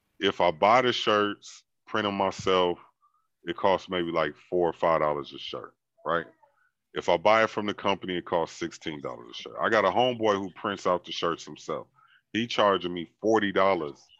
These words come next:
per shirt. If you go to, like, a Quick Copy or, or, or, you know, any of these graphic t-shirt places,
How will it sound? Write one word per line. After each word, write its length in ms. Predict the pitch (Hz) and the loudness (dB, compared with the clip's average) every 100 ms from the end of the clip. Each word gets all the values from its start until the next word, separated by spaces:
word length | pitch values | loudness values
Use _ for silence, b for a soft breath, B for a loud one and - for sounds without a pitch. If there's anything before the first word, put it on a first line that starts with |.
| _ _ _ - | _ _ _ -4
per 220 | 95 85 | -2 -2
shirt. 420 | - - 71 - _ _ _ _ _ _ _ _ _ 104 | -2 -4 -6 -8 _ _ _ _ _ _ _ _ _ -2
If 200 | 113 131 | -2 0
you 80 | |
go 220 | 135 139 120 | 4 4 4
to, 260 | - 117 | 2 4
like, 320 | 107 104 92 | 6 4 4
a 400 | 98 92 87 80 76 _ _ _ _ _ _ _ _ _ _ _ _ - | 2 2 2 -4 -14 _ _ _ _ _ _ _ _ _ _ _ _ -4
Quick 300 | - 139 - | 2 2 2
Copy 720 | 131 120 117 - 120 117 113 | 4 6 4 0 -2 -2 2
or, 520 | 107 98 92 90 87 | 4 4 4 0 -2
or, 520 | 90 92 87 85 85 - | -2 0 2 0 -2 -4
or, 480 | 82 85 80 78 78 | -4 -2 -2 -6 -8
you 80 | 101 | -4
know, 180 | 95 90 | -4 -2
any 200 | 120 120 | 2 2
of 80 | 113 | 2
these 220 | 113 98 | -2 -4
graphic 520 | 101 110 113 104 92 | 0 0 0 -6 -10
t-shirt 460 | 120 117 - 110 - | -8 -2 2 0 2
places, 500 | 120 117 - 113 | 0 0 -6 -12